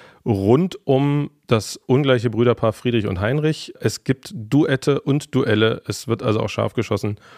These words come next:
Und abends dann ein Rendezvous in Paris.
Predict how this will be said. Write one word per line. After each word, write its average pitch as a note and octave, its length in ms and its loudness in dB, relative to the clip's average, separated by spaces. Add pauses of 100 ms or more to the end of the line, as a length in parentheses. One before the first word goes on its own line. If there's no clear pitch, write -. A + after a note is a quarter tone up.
(160)
Und A#2 220 -2
abends G#2 380 0
dann G#2 320 0 (160)
ein G#2 420 -2 (120)
Rendezvous B2+ 720 0
in C3 140 0
Paris. A#2+ 520 0